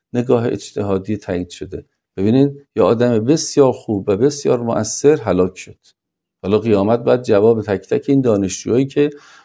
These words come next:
با تفکر ایشون به خطا رفتن و بعد رفتن دیگران رو هم متاسفانه با این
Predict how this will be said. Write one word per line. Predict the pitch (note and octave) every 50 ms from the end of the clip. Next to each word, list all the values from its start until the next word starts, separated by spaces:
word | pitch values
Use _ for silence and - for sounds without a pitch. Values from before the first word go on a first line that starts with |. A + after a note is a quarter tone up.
| _ _
با | -
تفکر | G2+ - A2 G#2+ - A#2 G#2+ G#2+ - - C#3+ D3
ایشون | D3 B2+ A2 - - C#3+ D3 C#3+
به | B2+ A2+
خطا | - - - - - - B2 B2+
رفتن | A2 F2 - - - D#2+ D#2+ E2+
و | F2+ -
بعد | - A2 B2 C3 C#3 C3+
رفتن | B2 - - D3+ D3 C3+
دیگران | B2 A2+ G2+ G#2 F#2+ F2+ G2+ A#2+ D3+ D#3
رو | D3+ C3+
هم | G#2+ G2
متاسفانه | F2+ E2 - F2+ E2+ E2+ - - - - - E2 E2 F2
با | E2 E2 C2+
این | D#2+ E2